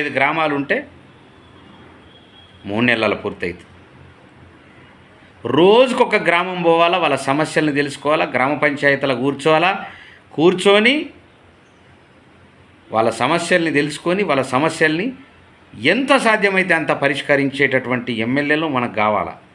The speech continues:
ఆ ఎమ్మెల్యేలను గల్లబట్టి అడిగేటటువంటి పరిస్థితి, ప్రజల నుంచి వచ్చే ప-, పరిస్థితి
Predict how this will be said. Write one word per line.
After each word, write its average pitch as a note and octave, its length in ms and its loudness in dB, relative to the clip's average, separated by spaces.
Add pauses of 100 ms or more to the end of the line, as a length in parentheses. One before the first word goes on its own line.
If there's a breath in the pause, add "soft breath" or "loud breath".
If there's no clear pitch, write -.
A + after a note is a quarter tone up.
(1300)
ఆ - 20 0 (180)
ఎమ్మెల్యేలను C3+ 720 2 (280)
గల్లబట్టి C#3+ 640 0
అడిగేటటువంటి B2 640 -4
పరిస్థితి, A2+ 400 -6 (160)
ప్రజల A#2 340 0 (120)
నుంచి F3 200 -6
వచ్చే D#3 240 -2
ప-, C3+ 220 -2
పరిస్థితి C3+ 380 -4